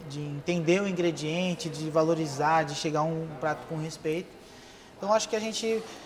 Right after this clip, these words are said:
vai nessa evolução, assim, pô, hoje a gente vai fazer o melhor serviço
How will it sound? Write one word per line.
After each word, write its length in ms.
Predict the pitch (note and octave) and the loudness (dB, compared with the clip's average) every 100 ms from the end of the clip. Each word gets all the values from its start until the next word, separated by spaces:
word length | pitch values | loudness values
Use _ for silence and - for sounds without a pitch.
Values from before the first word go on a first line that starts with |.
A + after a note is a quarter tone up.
| - - | -4 6
vai 160 | F3 | 8
nessa 200 | F#3+ F#3 | 8 2
evolução, 600 | G3 G3 G#3+ - G3 F#3 F3+ | 0 0 -2 0 2 4 4
assim, 200 | - F3 | 0 -2
pô, 160 | A3 | 0
hoje 400 | G#3 E3+ F3+ G3+ | 4 4 4 2
a 80 | A3 | -4
gente 120 | G#3 | -2
vai 80 | G#3+ | -2
fazer 240 | G#3 F#3 G3 | -2 0 0
o 40 | |
melhor 320 | F#3+ F#3 G#3 | 2 4 2
serviço 520 | G#3 A3 E3+ F#3 G3 | 2 0 0 -2 -6